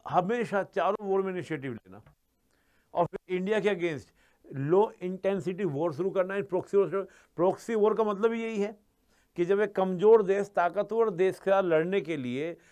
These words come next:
उसको क्षति पहुंचाने के लिए, उसको नुकसान पहुंचाने के लिए इस वॉर को अडॉप्ट करने की, कहीं ना कहीं फिर आपको वीकर पार्टी बना चुका है पहले से ही। तो बात यह है कि पाकिस्तान के साथ सबसे बड़ा क्राइसिस क्या है, आइडेंटिटी क्राइसिस,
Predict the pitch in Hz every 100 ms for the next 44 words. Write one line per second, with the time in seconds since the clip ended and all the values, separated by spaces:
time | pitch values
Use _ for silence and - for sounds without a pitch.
0 | _ - 160 - 208 - _ 151 247 208
1 | 185 175 156 151 165 - 175 - 208 214
2 | 185 175 156 139 139 175 175 _ - 170
3 | 156 175 165 180 180 180 196 190 180 165
4 | 170 185 190 185 180 180 190 180 185 170
5 | 170 175 175 165 175 175 170 165 170 156
6 | 175 _ _ _ _ _ _ _ _ _
7 | _ _ _ _ _ _ _ _ _ _
8 | _ _ _ _ _ _ _ _ _ -
9 | 139 120 143 175 190 175 185 214 - 139
10 | 135 185 170 _ 156 180 190 190 139 156
11 | - 135 - 147 151 135 123 120 135 -
12 | 117 135 - 101 110 113 110 120 120 104
13 | 98 - 147